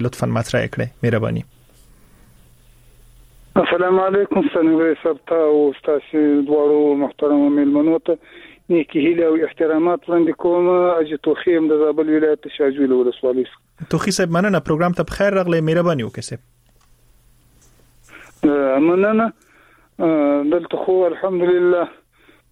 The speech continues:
Speaker 2: بارانونه ښه په پراخه پیمانه وریږي. د شاجوی په ولسوالۍ کې نن هم د ورځې له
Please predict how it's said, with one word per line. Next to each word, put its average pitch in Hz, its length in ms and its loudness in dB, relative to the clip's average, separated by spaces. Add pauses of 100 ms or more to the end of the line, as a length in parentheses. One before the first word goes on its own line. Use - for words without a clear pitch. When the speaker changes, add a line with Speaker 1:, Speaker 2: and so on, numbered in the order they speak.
Speaker 2:
بارانونه 151 600 2
ښه 156 140 0 (200)
په 143 60 -2 (100)
پراخه 156 280 0 (100)
پیمانه 156 380 2 (100)
وریږي. 151 460 0 (840)
د - 20 2 (120)
شاجوی 135 320 0 (100)
په 143 100 0
ولسوالۍ 135 560 0
کې 143 160 -2
نن 139 120 2 (100)
هم 139 60 4 (100)
د - 0 - (100)
ورځې 135 320 0 (120)
له - 20 0